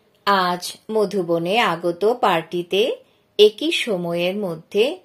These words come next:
কর্ণাটক জোনের দুই বরিষ্ঠ ভ্রাতা নিজেদের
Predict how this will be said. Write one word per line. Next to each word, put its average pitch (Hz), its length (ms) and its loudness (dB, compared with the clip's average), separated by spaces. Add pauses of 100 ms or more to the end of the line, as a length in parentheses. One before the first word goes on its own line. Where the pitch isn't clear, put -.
(380)
কর্ণাটক 180 680 0
জোনের 180 580 -6
দুই 208 280 0
বরিষ্ঠ 170 500 -8
ভ্রাতা 165 640 -6 (440)
নিজেদের 175 560 -4